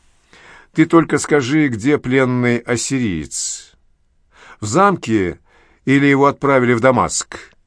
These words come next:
Пленный неожиданно расхохотался. «Ты в своем уме?»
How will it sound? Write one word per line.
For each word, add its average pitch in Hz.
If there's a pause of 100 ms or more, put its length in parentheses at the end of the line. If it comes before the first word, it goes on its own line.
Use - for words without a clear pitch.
(840)
Пленный 139
неожиданно 113
расхохотался. 104 (580)
«Ты 170
в 170
своем 220
уме?» 185